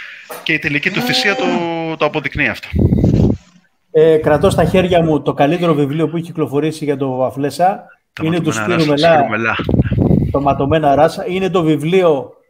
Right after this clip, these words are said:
Speaker 2: που στις τρεις, ε, στις τρεις Μαρτίου του πενήντα εφτά είχε μαζί του στο Κρυσφύγι του Γρηγόρης Αυξεντίου. Του Σπύρου Μελά έχουν ιδιαίτερη αξία οι πρόλογοι του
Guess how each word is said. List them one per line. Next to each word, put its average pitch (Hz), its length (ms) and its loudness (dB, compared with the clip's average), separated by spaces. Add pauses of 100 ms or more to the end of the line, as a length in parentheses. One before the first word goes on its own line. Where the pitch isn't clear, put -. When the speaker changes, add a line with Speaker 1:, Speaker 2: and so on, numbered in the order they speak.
(460)
Speaker 2:
που 147 100 -10
στις 131 200 -14
τρεις, 180 280 -4 (280)
ε, 143 280 -2
στις 131 200 -10
τρεις 185 220 -4
Μαρτίου 165 400 0
του 156 100 -6
πενήντα 147 280 2
εφτά - 680 2 (200)
είχε 165 220 -6
μαζί 151 340 0
του 160 80 -8
στο - 140 -12
Κρυσφύγι 151 380 -6
του 143 120 -4
Γρηγόρης 143 360 0
Αυξεντίου. 139 680 -4 (1080)
Του 143 100 -2
Σπύρου 185 300 2
Μελά 160 220 4
έχουν 165 260 2
ιδιαίτερη 156 920 2
αξία 151 360 -2
οι 143 80 2
πρόλογοι 143 520 0
του 196 240 -4